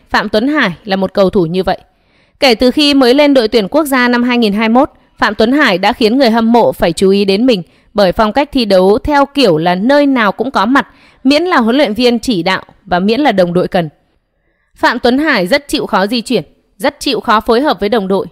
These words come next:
và thậm chí là sẵn sàng lùi sâu nếu cần. Thi đấu năng nổ như vậy lại thêm kỹ thuật tốt,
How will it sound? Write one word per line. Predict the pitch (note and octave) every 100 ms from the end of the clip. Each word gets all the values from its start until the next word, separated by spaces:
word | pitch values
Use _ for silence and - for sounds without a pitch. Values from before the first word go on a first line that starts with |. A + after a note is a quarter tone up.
| _
và | - G3
thậm | A#3+ G3
chí | G3+
là | A#3+ A3
sẵn | - A#3
sàng | D4+ C4+ G3
lùi | G3+ G3+
sâu | F#3 G#3+
nếu | G3+ F#3
cần. | C4+ G3 D#3 _ _ _ _ _ -
Thi | F#4+
đấu | C#4+ C#4+
năng | D#4 F4
nổ | E4+ A#3
như | B3 D4+
vậy | D4+ G#3 A3+
lại | B3+ A#3
thêm | D4 C#4+
kỹ | C#4
thuật | D4 D4 -
tốt, | C#4+